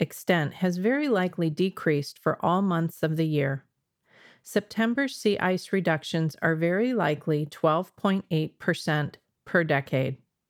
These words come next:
These sea ice changes in September are likely unprecedented for at least one thousand years. Arctic sea ice has thinned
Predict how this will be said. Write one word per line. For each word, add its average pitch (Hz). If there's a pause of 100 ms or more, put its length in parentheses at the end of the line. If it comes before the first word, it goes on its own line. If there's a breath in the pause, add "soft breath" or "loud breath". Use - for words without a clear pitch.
(600 loud breath)
These 277
sea -
ice 196
changes 170
in 170
September 160
are 156
likely 185 (260)
unprecedented 180
for -
at 151
least 165
one 156
thousand 151
years. 139 (1000 soft breath)
Arctic 247
sea 202
ice 190
has 165
thinned 208